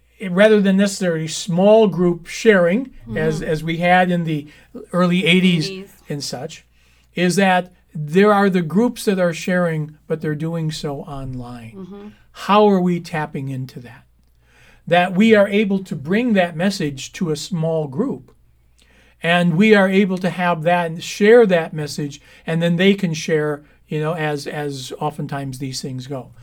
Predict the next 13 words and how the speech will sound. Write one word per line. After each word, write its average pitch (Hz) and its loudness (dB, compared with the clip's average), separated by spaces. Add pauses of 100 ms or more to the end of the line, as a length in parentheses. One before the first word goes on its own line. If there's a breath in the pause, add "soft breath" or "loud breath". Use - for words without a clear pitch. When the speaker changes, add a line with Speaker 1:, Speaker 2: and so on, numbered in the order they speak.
(280 soft breath)
Speaker 1:
In 160 -4
some 269 0
ways, 139 -2 (600)
the 165 -4
possibilities 196 2
of 151 -6
small 214 2
group 185 0
sharing 160 -2 (680 soft breath)
and 147 -8
small 202 4
group 202 2
information 160 -2